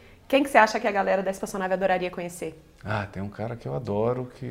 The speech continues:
Speaker 2: é o William Câmara.
Speaker 1: Ok.
Speaker 2: Você conhece ele?
Speaker 1: Yoga.
Speaker 2: O William, é, e
Speaker 1: É.
Speaker 2: ele é meu coach pessoal.
Speaker 1: Uhum.
Speaker 2: É um cara brilhante,
Speaker 1: Eu acho que eu
Speaker 2: William
Speaker 1: conheci
Speaker 2: Câmara.
Speaker 1: num jantar, sim, conheço.
Speaker 2: Então é um cara,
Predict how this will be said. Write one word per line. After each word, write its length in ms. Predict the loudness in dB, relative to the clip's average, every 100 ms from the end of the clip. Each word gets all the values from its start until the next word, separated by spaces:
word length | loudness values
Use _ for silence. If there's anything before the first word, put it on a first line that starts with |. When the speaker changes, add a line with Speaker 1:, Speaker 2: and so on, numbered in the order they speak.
| -6
Speaker 2:
é 60 | -4
o 460 | -4 -4 -4 -2 0
William 240 | 2 0
Câmara. 360 | -4 -6 -8 -14 -20 -20 -20 -18
Speaker 1:
Ok. 420 | -14 -8 -8 -8 -14 -20
Speaker 2:
Você 100 | -14
conhece 240 | -10 -10 -10
ele? 180 | -10 -12 -16 -8
Speaker 1:
Yoga. 540 | 2 4 6 2 -2 -6 -20 -20 -20 -20 -4
Speaker 2:
O 100 | 2
William, 200 | 4 4
é, 320 | 4 4 2
e 40 | 2
Speaker 1:
É. 160 | 2 2
Speaker 2:
ele 220 | 2 2
é 40 | 4
meu 140 | 2
coach 260 | 2 -2 -2
pessoal. 480 | -8 -2 -2 -2 -6 -20 -10
Speaker 1:
Uhum. 280 | -8 -6 -8 -12 -20 -20 -16
Speaker 2:
É 60 | -12
um 40 |
cara 220 | -6 -4 -2
brilhante, 440 | 0 0 2 4
Speaker 1:
Eu 60 | 2
acho 140 | 2
que 80 | -2
eu 40 |
Speaker 2:
William 120 | 0
Speaker 1:
conheci 340 | -2 -4 -4 -6
Speaker 2:
Câmara. 120 | -6
Speaker 1:
num 120 | -6 -6
jantar, 420 | -8 -10 -14 -16
sim, 240 | -14 -14 -14 -12
conheço. 480 | -10 -10 -16 -20 -20 -20 -16
Speaker 2:
Então 200 | -12 -8
é 40 |
um 80 | -6
cara, 300 | 0 2 4